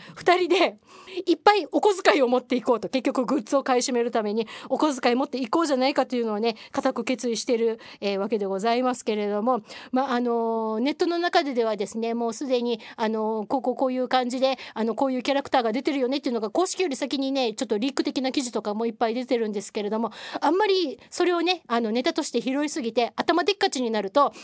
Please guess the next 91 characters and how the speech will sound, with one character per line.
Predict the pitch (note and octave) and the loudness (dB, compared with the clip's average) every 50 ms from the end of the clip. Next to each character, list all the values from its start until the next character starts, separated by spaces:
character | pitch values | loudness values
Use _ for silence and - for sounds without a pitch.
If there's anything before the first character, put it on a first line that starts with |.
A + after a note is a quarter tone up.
| - - - | -20 -2 2
こ | - C4+ C#4+ - | 4 4 4 4
う、 | |
映 | D4+ F4+ | 2 2
画 | F4 G4 | 4 4
ま | F#4 F4+ C#4+ | 4 4 2
で、 | A#3+ G#3+ F#3 - | 2 0 0 0
純-、 | - C#4 E4 E4+ D4 - | -2 -2 -2 -2 -2 -2
映 | - C4 E4 | -2 0 0
画 | D4+ E4 E4 D#4+ D#4 | 2 2 2 2 0
の | D4 C#4+ | -2 -2
公 | - D4 D#4 | 0 0 0
開 | - D#4+ D#4 | 0 0 0
ま | D4+ C4 | 0 -2
で | G#3 | -2
純 | F#3 F#3+ D#4 F#4+ | -2 -2 -2 0
粋 | - F#4 | 0 0
な | E4+ F4+ | 0 0
気 | - F4+ | 0 0
持 | E4+ F4+ | -2 -2
ち | - C4+ | -2 -2
で | A3 G#3 | -2 -2
楽 | C4 C4 C#4 D#4 | -2 -2 -2 -2
し | F#4 F4+ | -2 -2
め | F4+ | 0
な | F4+ F#4+ | 0 0
く | D4 | 0
な | B3+ A3+ A3+ | -2 -2 -2
る | A3+ | -2
ん | G#3+ | -2
じ | A3 | -2
ゃ | G#3+ | -2
な | G#3 | -2
い | G3+ | -2
か | G#3 G3+ | -4 -4
っ | |
て | G3 A3 G#3 | -4 -4 -4
い | |
う | G3+ | -4
の | G3+ | -4
が | F#3 G#3 G#3 G#3 G#3 - - - - - | -2 -2 -2 -2 -4 -8 -12 -20 -18 -8
あ | - C#4 B3+ | -4 -2 -2
る | B3+ | 0
の | A#3+ G#3+ G3 | -2 -2 0
で、 | A3 A3+ G#3 - - - - | 0 0 0 -2 -8 -6 -4
私 | B3+ A#3 B3+ - C#4+ | -2 -2 0 -2 -2
今 | C4+ C4+ C#4+ | -2 0 0
の | D4 D4 | 0 -2
と | D4 E4+ | -2 -2
こ | - D4 | 0 0
ろ | D4 | 0
で | A#3 G#3+ | 0 -2
す | A3 | -2
ね、 | G#3+ G3+ | -4 -4
ス | - - | -2 0
タ | D#4+ D#4 | 0 2
ー | |
ウ | D#4 D#4 | 2 0
ォ | |
ー | D#4+ | -2
ズ | - B3+ | -2 -4
の | A3+ G#3+ | -2 -2
ネ | G#3+ G#3+ | -2 0
タ、 | - C4+ B3+ - - - | 0 0 -2 -2 -2 0
な | B3+ C4+ | 0 0
る | D4+ - | 2 2
た | G4+ F#4 | 0 0
け | - F4 | 0 2
公 | - - E4 E4+ E4 | 2 2 2 2 0
式 | - - E4+ D#4 | -2 -2 -4 -2
か | - D#4+ D4 | 0 2 2
ら | B3+ A#3 | 2 2
の | A3+ C4 F#4 | 2 2 2
み | G#4 G4 | 2 0
拾 | C4 C4 C4 B3+ | 0 2 2 2
う | A#3+ A3+ | 2 0
よ | G#3 G3 | 0 -2
う | G3 | -2
に | A#3 B3 A3 - - - - | -2 -2 -2 -4 -10 -12 -8
し | - - | -4 0
て、 | - B3+ C4+ B3+ | 0 0 0 0
え | A3 G#3+ | -2 -4
ー、 | |
セ | G3+ - A3+ G3+ | -2 -2 -4 -4
ー | |
ブ | F3 F#3+ E3+ | -4 -4 -6
し | - - | -6 -4
て | - A3 | -2 -2
お | A3 A#3 | 0 0
り | A#3+ D4+ D#4 | -2 -2 -2
ま | E4 E4+ | -2 -2
す。 | E4 - | 0 2